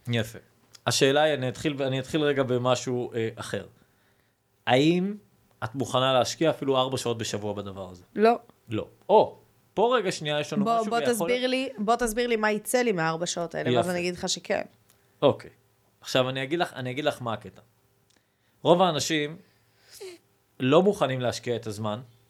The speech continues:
Speaker 2: כן.
Speaker 1: שאני היו ימים, ימי שישי, שאני יקום. עכשיו עזבי רגע את זה של היום אני בעל עסק, אז יותר קל לי גם לבחור את הזמנים.
Speaker 2: כן.
Speaker 1: אבל הוא ימי שישי הייתי קם והולך לפגישות, נוסע במיוחד מתל אביב לפרדס חנה, לראות מגרשים ולעשות פגישות בנדל"ן.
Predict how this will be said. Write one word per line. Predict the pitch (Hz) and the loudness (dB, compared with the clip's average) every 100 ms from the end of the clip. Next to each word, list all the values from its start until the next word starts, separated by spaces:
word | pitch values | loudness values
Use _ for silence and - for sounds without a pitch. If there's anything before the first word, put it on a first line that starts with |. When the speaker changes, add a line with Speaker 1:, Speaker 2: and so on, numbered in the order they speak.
| - | -16
Speaker 2:
כן. | - | -6
Speaker 1:
שאני | 165 127 135 | 2 4 4
היו | 147 147 | 0 2
ימים, | 147 135 135 | 0 0 -4
ימי | 135 127 151 | 0 0 0
שישי, | 160 - - 110 - _ _ _ _ _ _ _ _ _ _ | -2 -4 -6 -6 -8 _ _ _ _ _ _ _ _ _ _
שאני | - 127 139 143 143 | -4 -2 -2 -2 0
יקום. | 156 160 143 127 - _ _ _ _ _ _ _ _ - | 0 4 2 2 -6 _ _ _ _ _ _ _ _ -12
עכשיו | - 143 | 0 0
עזבי | 143 226 | 2 2
רגע | 262 175 | 4 2
את | 135 | 2
זה | 139 | 0
של | 156 147 | -2 0
היום | 135 135 | -2 -2
אני | 135 123 | -4 0
בעל | 127 127 | 2 4
עסק, | 170 147 127 | 0 -2 -6
אז | 113 | -6
יותר | 113 135 | -4 -4
קל | - 143 | 0 -2
לי | |
גם | 135 123 | -2 -6
לבחור | 117 - 131 | -8 -6 -6
את | 131 | -6
הזמנים. | 110 127 135 104 - | -6 -4 -4 -8 -18
Speaker 2:
כן. | - 185 | -6 -4
Speaker 1:
אבל | 131 160 | 0 4
הוא | 226 | 2
ימי | 226 | 0
שישי | 226 - 202 | -6 0 0
הייתי | 190 | 0
קם | 185 196 | 2 2
והולך | 185 190 190 | 4 2 2
לפגישות, | 185 180 196 160 | -2 0 -2 -2
נוסע | 156 - 233 | -2 0 0
במיוחד | 214 190 175 180 | 0 -2 0 0
מתל | 170 165 | 0 0
אביב | 151 147 | 0 -2
לפרדס | 147 143 123 | -4 -4 -4
חנה, | - 113 120 - _ _ _ _ - | -8 -8 -8 -14 _ _ _ _ 0
לראות | 139 156 196 | 6 6 6
מגרשים | 190 170 - 135 | 2 2 0 -2
ולעשות | 123 123 143 127 | -2 -2 -2 -6
פגישות | 135 131 113 | -6 -4 -4
בנדל"ן. | 123 139 240 | -4 2 2